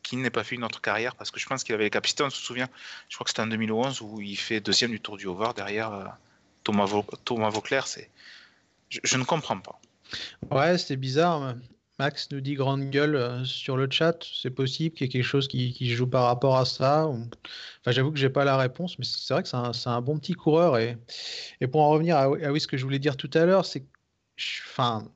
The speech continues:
Speaker 2: c'est, ça va pas être un coup de gueule, parce que c'est, c'est pas le but de l'émission ce soir, le,
Speaker 1: Non,
Speaker 2: le
Speaker 1: on
Speaker 2: but,
Speaker 1: dit des
Speaker 2: c'est
Speaker 1: choses,
Speaker 2: de,
Speaker 1: c'est tout.
Speaker 2: de se poser un peu tranquillement et, et de prendre le temps, mais quand on voit, enfin, pour ceux qui suivent un peu les résultats de la,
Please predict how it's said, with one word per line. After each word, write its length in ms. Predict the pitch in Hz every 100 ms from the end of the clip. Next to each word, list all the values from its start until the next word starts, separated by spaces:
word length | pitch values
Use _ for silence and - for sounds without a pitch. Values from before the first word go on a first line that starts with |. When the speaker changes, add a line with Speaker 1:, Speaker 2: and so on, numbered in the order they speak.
| -
Speaker 2:
c'est, 160 | 123
ça 140 | - 120
va 100 | 123
pas 140 | 127
être 100 | 127
un 100 | 131
coup 140 | 135
de 60 | 131
gueule, 240 | 135 131
parce 160 | 120 104
que 80 | 107
c'est, 180 | - 104
c'est 160 | 113
pas 140 | - 107
le 80 |
but 100 | 113
de 140 | 120 120
l'émission 420 | 120 120 120 123
ce 100 | 127
soir, 220 | - 143
le, 220 | 117 113
Speaker 1:
Non, 140 | 123 135
Speaker 2:
le 100 | 113
Speaker 1:
on 20 |
Speaker 2:
but, 100 | 98
Speaker 1:
dit 100 | -
des 100 | 131
Speaker 2:
c'est 40 |
Speaker 1:
choses, 260 | 113 110 117
Speaker 2:
de, 40 |
Speaker 1:
c'est 160 | 117 92
tout. 140 | - 160 - - _
Speaker 2:
de 140 | 131
se 100 | 131
poser 360 | - 131 123 135
un 120 | 135
peu 140 | 131 131
tranquillement 720 | - 123 - 127 135 143 131
et, 60 |
et 120 | 131 120
de 60 |
prendre 300 | - 131 127
le 120 | 135
temps, 280 | 131 170 170
mais 180 | 143 120 - _
quand 260 | 131 131 131
on 80 |
voit, 260 | 123 127 147
enfin, 220 | 139 117
pour 160 | 113 127
ceux 140 | -
qui 140 | 131 135
suivent 280 | - 151
un 80 | 139
peu 140 | 135 147
les 120 | 127
résultats 520 | 123 120 131 131 135
de 80 | 127
la, 300 | 110 101